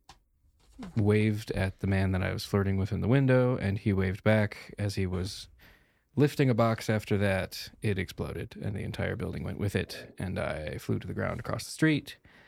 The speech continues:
and a bunch of people dressed like Lansk soldiers came running out,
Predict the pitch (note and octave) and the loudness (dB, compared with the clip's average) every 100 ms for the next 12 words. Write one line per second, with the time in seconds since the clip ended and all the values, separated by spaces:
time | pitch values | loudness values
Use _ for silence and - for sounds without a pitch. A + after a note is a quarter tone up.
0 | _ _ _ _ - G#2+ G#2 G2+ G2 F#2+ | _ _ _ _ 0 2 4 2 2 2
1 | G2 F#2+ - G2 F#2 F#2+ - - _ _ | 2 0 0 0 0 -6 -12 -16 _ _
2 | _ _ _ _ _ _ _ _ _ _ | _ _ _ _ _ _ _ _ _ _
3 | _ - - A#2+ A2 G2+ G#2 G2 - - | _ -12 2 4 4 4 4 2 0 -2
4 | G2+ G2 G#2 G2+ G2 - - - - _ | -2 0 2 2 0 -4 -12 -16 -20 _
5 | _ _ _ _ _ - G#2 F#2+ F#2+ F#2 | _ _ _ _ _ 0 0 2 -2 -2
6 | - - G2+ F#2 F#2+ F#2+ A2 A2 - | -6 -4 -2 0 0 2 2 2 0